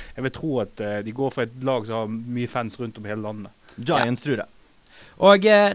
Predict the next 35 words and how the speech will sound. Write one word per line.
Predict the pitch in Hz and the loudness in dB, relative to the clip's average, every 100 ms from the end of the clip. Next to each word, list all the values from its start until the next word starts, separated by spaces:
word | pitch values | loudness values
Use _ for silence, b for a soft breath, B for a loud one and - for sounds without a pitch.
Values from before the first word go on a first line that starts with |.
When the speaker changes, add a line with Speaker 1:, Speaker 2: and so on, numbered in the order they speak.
| - | 2
Speaker 3:
denne | 202 226 240 185 151 147 - | 0 2 2 2 2 0 2
<laughs> | 160 - 135 | 0 0 -6
uken | 147 196 208 | -4 -6 -6
så | - | -6
var | 175 147 | -4 -2
det | 139 | -4
en | - | -2
anonym | 160 160 202 175 120 | 0 0 0 -2 -2
headcoach, | 143 - 127 147 | -6 -8 -10 -8
vi | 147 | -2
kan | 175 | 0
jo | 123 104 b b b - | 0 -6 b b b -6
<laughs> | - 143 B B - - | -2 -4 B B -6 2
forstå | 190 - 208 | 4 10 10
hvorfor | 185 214 - | 10 8 8
han | 214 | 8
var | 165 143 | 8 4
anonym, | 151 175 240 285 B 165 | 2 2 2 2 B -8
som | - 214 | -4 -2
sier | 233 220 226 | 0 2 2
at, | 190 165 - | 2 0 -2
eh, | 170 165 165 170 | 2 4 4 4
Mark | 240 214 - | 2 2 0
Sanchez | - 226 208 - 160 165 | -4 0 0 0 -2 -2
ville | 160 160 | -2 -2
startet | - 170 - - 214 | -2 -2 -2 -6 -6
for | 170 | 0
han | 190 240 180 | 2 2 2
hvis | 180 - | 0 -2
Jets | 131 156 - - - _ | -2 -2 -2 -6 -6 _
kuttet | - - 185 - 180 | -8 -2 -2 -2 -2
han. | 135 101 87 135 B - | -2 -4 -8 -16 B -8
Eh, | 131 143 147 147 - 156 | 0 4 4 4 0 0
ja, | 170 143 - B B - | 4 4 2 B B -2
eh, | 160 165 165 | 2 4 4